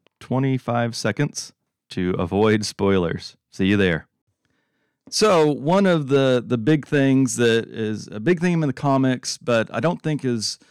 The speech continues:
revealed in the trailers about Jane Foster, is, uh, that she is actually struggling with cancer, right? And so she's at her lowest point and is dying, and she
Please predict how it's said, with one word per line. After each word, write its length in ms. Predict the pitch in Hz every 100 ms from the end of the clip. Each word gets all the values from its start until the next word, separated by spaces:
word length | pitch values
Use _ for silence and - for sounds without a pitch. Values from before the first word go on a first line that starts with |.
| _ _ -
revealed 480 | 113 127 135 123
in 140 | - 113
the 80 | 107
trailers 760 | - 196 165 113 110 110 - -
about 320 | 113 113 113
Jane 280 | 117 117 107
Foster, 600 | 107 104 107 107 101 104 _ _ _ _ -
is, 640 | 131 131 127 117 104 - -
uh, 340 | 113 110 107 -
that 180 | 123 117
she 420 | - 180 190 180
is 140 | 135 127
actually 380 | 123 - 120
struggling 420 | 110 139 143 139 123
with 160 | 110
cancer, 640 | - 110 104 - 98 98 - _ _ _ -
right? 240 | 110 110
And 220 | 117 110 101
so 240 | 117 107
she's 400 | - 139 147 127
at 240 | - 123 107
her 180 | 113
lowest 540 | 110 143 165 156 - -
point 580 | 135 131 104 107 - - _ _ _ _
and 200 | 110 107
is 120 | 101
dying, 640 | 101 208 214 117 107 107 107 _ _ _ _
and 680 | 120 120 117 113 110 107 - -
she 580 | - 131 127 120 110